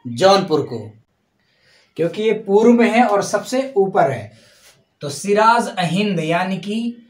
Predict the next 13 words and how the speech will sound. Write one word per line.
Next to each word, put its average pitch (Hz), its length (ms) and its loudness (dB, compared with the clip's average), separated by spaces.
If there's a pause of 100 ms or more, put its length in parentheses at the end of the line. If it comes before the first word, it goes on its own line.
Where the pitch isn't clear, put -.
(720)
हिंदुस्तान 208 760 -2
का 196 160 -4
सिराज 180 840 -2 (640)
या 151 180 -4
पूर्व 240 640 -2
का 202 160 -2
सिराज 190 560 0
हम 160 200 -4
बोलते 156 360 -4
हैं 185 180 -4
जौनपुर 156 400 -4
को। 131 120 -8
अलीगढ़, 190 600 -2